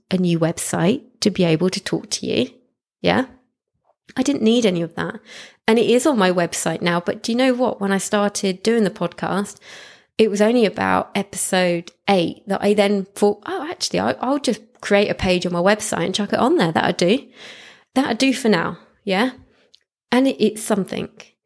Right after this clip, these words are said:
And it just, it didn't even occur to me just to m-, make a page. All I needed to do was make a page, yeah, and just put it on. That's all. And it's things like, you'll notice, um, I've only just started, um, putting stuff on my YouTube. It got up, it got,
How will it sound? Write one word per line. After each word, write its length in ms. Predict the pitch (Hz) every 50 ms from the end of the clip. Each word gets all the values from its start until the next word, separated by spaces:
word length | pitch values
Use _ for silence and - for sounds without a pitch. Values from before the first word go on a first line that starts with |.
| _ _ _ _
And 120 | - 262
it 120 | 269 - -
just, 200 | - 285 269 -
it 100 | - 254
didn't 180 | 269 311 330 339
even 180 | 294 226 220
occur 360 | 208 214 214 - 233 247 247 247
to 200 | 240 - - -
me 140 | 214 196 190
just 240 | - 214 208 - -
to 120 | 196 185 - -
m-, 160 | 202 202 208 -
make 240 | 214 214 220 214 214
a 60 | 208
page. 360 | - - - 247 233 196 - -
All 180 | - 226 247 262
I 60 | 269
needed 260 | 269 269 262 254 233 220
to 100 | - -
do 160 | - 214 202
was 160 | 185 190 - 202
make 160 | 190 185 -
a 60 | 196
page, 500 | - - - 196 180 170 170 - - -
yeah, 280 | - 185 175 180 190 - - -
and 100 | - -
just 160 | 170 - -
put 140 | - 196 185
it 120 | 190 -
on. 220 | 185 175 175 160 - _ _ _ _ _ _ _ _
That's 220 | 202 - - - - _
all. 260 | 196 190 180 175 165 - _ _ _ _ - - - - - - - - _
And 100 | - 220
it's 100 | 220 214
things 320 | 220 240 226 226 214 214
like, 280 | 214 202 196 190 - - -
you'll 180 | 214 208 214 214
notice, 800 | 214 208 208 208 208 - - 202 196 - - - - - - - _
um, 220 | - 190 190 180 -
I've 140 | - 196 - - _ _
only 600 | - 214 220 208 196 185 180 175 170 - - _ _ _ _ -
just 240 | - 196 185 180 -
started, 640 | - - 180 170 170 - - 180 170 170 - - - _ -
um, 240 | 185 180 170 180 175
putting 220 | - 208 - 175
stuff 260 | - - 185 170 -
on 60 | 190
my 120 | 180 180 180
YouTube. 560 | 180 196 208 202 202 - - 180 165 160 - -
It 240 | - 196 - - -
got 180 | - 233 247 233
up, 220 | 220 220 226 -
it 140 | 202 - -
got, 260 | - 226 220 -